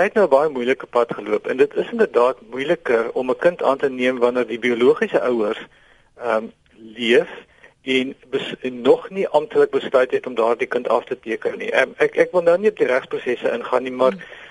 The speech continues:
Speaker 1: daar het 'n mens dood eenvoudig hulp nodig van baie goeie maatskaplike werkers. En ongelukkig, en daar, daar gaan ek nou saamstem, dit het die afgelope ruk 'n paar keer gebeur dat ons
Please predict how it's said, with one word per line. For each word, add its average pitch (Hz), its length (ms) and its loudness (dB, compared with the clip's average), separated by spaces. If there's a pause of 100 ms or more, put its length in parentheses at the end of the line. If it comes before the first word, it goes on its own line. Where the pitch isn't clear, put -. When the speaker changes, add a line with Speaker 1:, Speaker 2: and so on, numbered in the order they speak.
(100)
Speaker 1:
daar 147 260 4
het 208 140 2
'n 180 100 -2
mens 147 200 2
dood 131 220 2
eenvoudig 131 320 2
hulp 127 260 2
nodig 123 240 2
van 120 160 -8
baie 107 260 2
goeie 123 220 0
maatskaplike 117 640 -2
werkers. 110 480 0
En 127 240 -2
ongelukkig, 165 680 2
en 120 140 -6
daar, 131 300 4
daar 135 200 2
gaan 180 160 -2
ek 160 100 0
nou 143 120 0
saamstem, 160 600 0 (420)
dit - 160 2
het 95 260 2
die - 120 4
afgelope 143 360 0
ruk 127 160 0
'n - 60 -6
paar 143 220 4
keer 170 160 -2
gebeur 127 300 0
dat 120 180 0
ons 117 160 -4